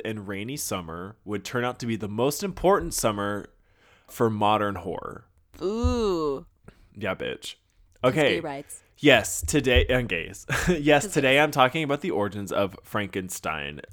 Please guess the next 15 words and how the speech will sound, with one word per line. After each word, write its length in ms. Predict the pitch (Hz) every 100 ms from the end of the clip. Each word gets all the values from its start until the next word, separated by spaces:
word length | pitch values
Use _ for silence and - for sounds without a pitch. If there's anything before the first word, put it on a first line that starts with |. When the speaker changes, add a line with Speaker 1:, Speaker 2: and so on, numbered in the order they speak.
| -
Speaker 1:
Um, 220 | - 180
Speaker 2:
Yes. 680 | 180 254 240 160 - - - - _ - -
Speaker 1:
Yeah, 200 | 92 65
yeah, 120 | 50 67
yeah, 80 | 78
we'll 140 | 98
get 140 | - -
to 80 |
it. 120 | - -
Okay. 220 | - 113 - _
So 220 | - 165 156
Mary, 500 | 180 208 123 120 135
daughter 400 | 120 120 139 139
of 180 | 120 -
political 680 | 127 123 120 127 123 120